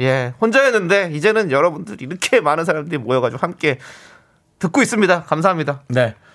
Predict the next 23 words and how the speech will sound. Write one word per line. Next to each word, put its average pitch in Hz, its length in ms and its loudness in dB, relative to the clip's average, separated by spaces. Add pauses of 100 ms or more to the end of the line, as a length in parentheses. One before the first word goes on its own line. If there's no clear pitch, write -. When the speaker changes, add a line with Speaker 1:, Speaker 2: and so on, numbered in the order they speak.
(280)
Speaker 2:
윤슬기님, 202 800 0
이제 180 180 2
오빠들이 214 420 2
인기 185 200 0
더 151 120 2
많아지고 156 480 2
미라에서 165 480 2
제 151 160 0
글 170 160 0
읽히기도 165 500 0
힘들겠지만 151 640 0
그래도 147 340 -2
좋아요. 127 340 2
진심으로 160 420 0
축하해요. 110 640 -2
아니요! 330 240 2 (1160)
읽혔잖아요. 110 580 -2 (560)
이렇게. 254 480 2 (1120)
이렇게 277 580 4
안 190 180 0
될 247 160 2
거라고 247 260 2
생각했는데 165 720 0